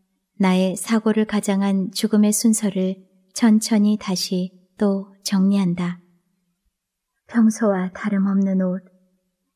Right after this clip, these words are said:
꼭 바지를 입어야 해. 끌어낼 때 치마가 들쳐지거나 하면 안 되니까.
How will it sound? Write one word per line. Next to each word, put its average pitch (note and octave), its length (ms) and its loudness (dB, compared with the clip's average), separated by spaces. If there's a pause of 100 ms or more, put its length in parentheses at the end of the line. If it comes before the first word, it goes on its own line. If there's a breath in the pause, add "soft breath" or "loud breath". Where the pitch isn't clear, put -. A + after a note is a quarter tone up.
(120)
꼭 A3 280 -2
바지를 G#3+ 480 -2
입어야 F#3+ 340 -4
해. F#3+ 240 -6 (920)
끌어낼 A#3 480 2
때 G3 340 -4 (420)
치마가 A3+ 460 2
들쳐지거나 G#3+ 720 -2
하면 F#3+ 200 -2
안 F#3 160 -2
되니까. G3+ 600 -6